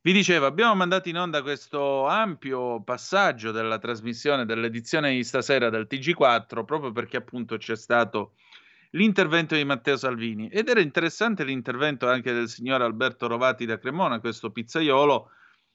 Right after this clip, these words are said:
che, eh, vi dicevo, è diventato molto noto al grande pubblico, è diventato noto alla, al web, perché, eh, appunto lui ha posto questo,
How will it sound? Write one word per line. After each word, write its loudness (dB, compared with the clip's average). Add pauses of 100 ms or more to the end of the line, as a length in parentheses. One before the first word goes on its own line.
(160)
che, 4
eh, -2
vi -4
dicevo, -2
è 2
diventato 2
molto 2
noto 2
al -2
grande 2
pubblico, 0
è 2
diventato 2
noto 4 (400)
alla, 4
al 2
web, 4
perché, -2
eh, -4
appunto 0
lui 6
ha 4
posto 0
questo, 0